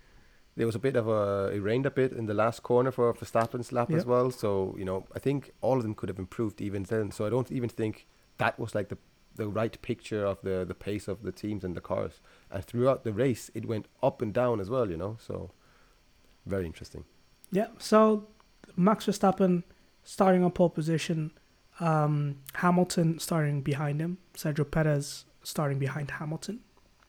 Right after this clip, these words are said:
Speaker 2: And then came, uh, the Ferraris, out qualifying, uh, the Mercedes,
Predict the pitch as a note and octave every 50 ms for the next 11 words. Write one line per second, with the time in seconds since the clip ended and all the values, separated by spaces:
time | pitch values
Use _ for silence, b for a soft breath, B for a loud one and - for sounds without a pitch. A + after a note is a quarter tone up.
0 | - - - - B B B B B B B B B - F3+ F3+ E3 D3 F3+ F3+
1 | F3+ F3+ F3 F3 - - F3 E3 D#3+ D#3+ D#3+ D#3 D3+ D3+ D3 C#3 C3+ C#3+ C3+ -
2 | - - D3 C#3 C3 A#2+ A#2 A#2+ C3+ - - - - - - - - F3+ - -
3 | - - - E3+ E3+ E3 - - - E3 D#3 C#3+ C3+ C3+ C3 B2+ B2+ C3+ C3+ C3
4 | B2+ B2+ B2 B2 C3+ _ _ _ - C#3+ B2+ B2 - - - G3+ G3+ D#3 B2+ -
5 | - -